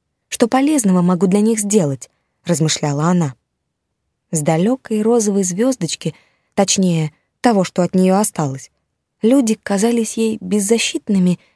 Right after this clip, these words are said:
и ранимыми. Почему девушка так думала? Возможно, потому что ей не хватало семьи.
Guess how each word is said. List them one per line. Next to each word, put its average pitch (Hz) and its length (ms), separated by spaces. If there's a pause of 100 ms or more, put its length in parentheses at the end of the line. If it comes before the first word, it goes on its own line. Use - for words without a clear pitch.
(240)
и 233 80
ранимыми. 190 600 (680)
Почему 226 360
девушка 226 460
так 208 260
думала? 196 460 (580)
Возможно, 240 440
потому 254 320
что - 180
ей 226 240
не 220 160
хватало 226 640
семьи. 220 520